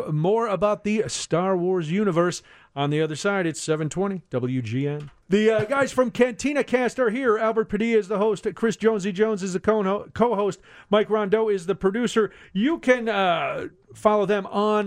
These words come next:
Twitter at Cantina Cast. They're on Instagram and Facebook, all at The Cantina Cast.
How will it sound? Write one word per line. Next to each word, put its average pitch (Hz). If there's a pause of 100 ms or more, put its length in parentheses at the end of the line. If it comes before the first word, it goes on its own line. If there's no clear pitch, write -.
(120)
Twitter 226
at 208
Cantina 214
Cast. 240
They're 175
on 180
Instagram 220
and 160
Facebook, 220
all 208
at 185
The 165
Cantina 185
Cast. 214